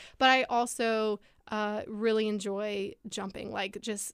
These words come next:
soaring through the air, and nobody's feet are on the ground,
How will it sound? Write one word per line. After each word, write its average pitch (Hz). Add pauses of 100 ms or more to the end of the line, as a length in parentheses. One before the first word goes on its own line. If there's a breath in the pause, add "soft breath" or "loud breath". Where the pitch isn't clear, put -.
soaring 247
through 240
the 220
air, 214
and 233
nobody's 226
feet 214
are 240
on 269
the 285
ground, 285